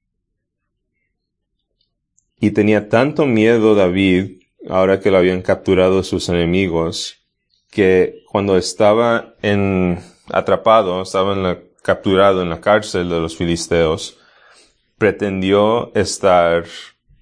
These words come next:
ah, estar loco. Al punto de que el rey de los filisteos concluyó que David estaba loco y lo dejó ir.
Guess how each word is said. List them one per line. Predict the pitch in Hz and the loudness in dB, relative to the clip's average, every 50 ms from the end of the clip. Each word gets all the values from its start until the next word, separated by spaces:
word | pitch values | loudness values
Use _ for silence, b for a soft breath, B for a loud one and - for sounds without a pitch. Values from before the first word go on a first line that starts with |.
| _ _ | _ _
ah, | - 87 87 82 78 76 73 71 - - | -10 -8 -8 -8 -8 -10 -12 -12 -12 -12
estar | - - - - 104 90 | -12 -6 0 0 0 0
loco. | 85 87 104 131 - - 107 78 76 - _ _ _ _ _ _ _ _ _ _ _ _ _ _ _ _ _ _ _ _ _ _ _ _ _ _ _ _ _ _ _ _ _ _ _ _ _ _ _ _ _ _ _ _ | 2 0 0 0 0 -2 -6 -8 -8 -12 _ _ _ _ _ _ _ _ _ _ _ _ _ _ _ _ _ _ _ _ _ _ _ _ _ _ _ _ _ _ _ _ _ _ _ _ _ _ _ _ _ _ _ _
Al | - 98 92 90 | -4 -2 -2 -2
punto | - 104 107 113 113 113 131 117 | -2 -2 0 0 0 0 2 2
de | 110 107 107 | 2 2 0
que | - 110 101 98 95 92 - - - _ _ | 0 0 2 2 2 0 -2 -4 -14 _ _
el | - 107 95 90 | -4 -2 -2 0
rey | 98 104 104 | 2 4 4
de | 104 110 | 4 4
los | 110 110 107 - | 2 0 -2 -2
filisteos | - 104 98 95 98 - - 92 92 92 92 95 - - | -4 -4 -4 -4 -4 -2 0 2 2 2 2 0 -2 -6
concluyó | - - 92 87 90 - 95 90 87 90 90 90 90 90 | -6 -4 -4 -4 -4 -4 -2 -2 0 0 0 0 -2 -2
que | - 92 87 87 | -2 0 0 0
David | 87 85 82 80 82 85 87 87 87 87 90 95 - - _ - - - | 0 0 -2 -2 -2 -2 -2 -2 -2 -4 -6 -10 -10 -14 _ -20 -16 -12
estaba | - 92 - - 101 - 92 127 117 | -10 -8 -4 -2 -2 0 0 2 2
loco | 101 90 82 82 82 - 85 87 95 107 120 | 2 0 0 -4 -4 -6 -6 -6 -6 -6 -8
y | - 90 | -4 -2
lo | 87 85 | -2 0
dejó | 80 80 82 - 92 85 82 | 0 -2 -2 -2 -2 -2 0
ir. | 82 82 80 78 - - | 0 -2 -4 -6 -10 -18